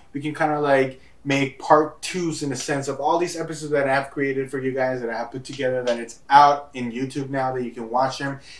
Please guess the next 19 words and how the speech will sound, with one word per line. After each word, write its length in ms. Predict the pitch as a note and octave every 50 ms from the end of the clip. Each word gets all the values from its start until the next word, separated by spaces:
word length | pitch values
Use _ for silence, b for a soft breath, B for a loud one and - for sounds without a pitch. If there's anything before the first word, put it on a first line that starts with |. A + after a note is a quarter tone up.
| B B
that 100 | C3 B2
it's 140 | B2+ - D#3
out 160 | D3 D3 C#3+
at 60 | B2+
the 120 | B2+ C3 -
Apple 320 | C3+ C3+ D#3+ D3 C#3 - -
Podcast 680 | - D3 C#3+ - - - D3+ C#3+ C#3 C#3 C#3 C3+ -
and 100 | B2+ A2
Buzzsprout 840 | A#2 C3 C#3 C#3 - - D3 C#3+ C#3 C#3 C3+ C3+ C3+ C3+ C3+ - - - - - - - - - - - -
and 160 | C3+ C3+ C3 A#2
the 40 |
Spotify 840 | A2+ - - C#3 C3+ C#3 C#3 C3 - - C#3+ C3+ C3+ C3 C3 B2+ -
podcast. 460 | - C#3+ - - - D3 C3 C3 B2+
You 60 | C3 B2
can 100 | A#2+ -
check 240 | - - D#3 -
'em 80 | D3 D3
out 220 | C#3 C3+ C3 -
there, 380 | D3 C3+ C3+ C3+ C3 C3 C3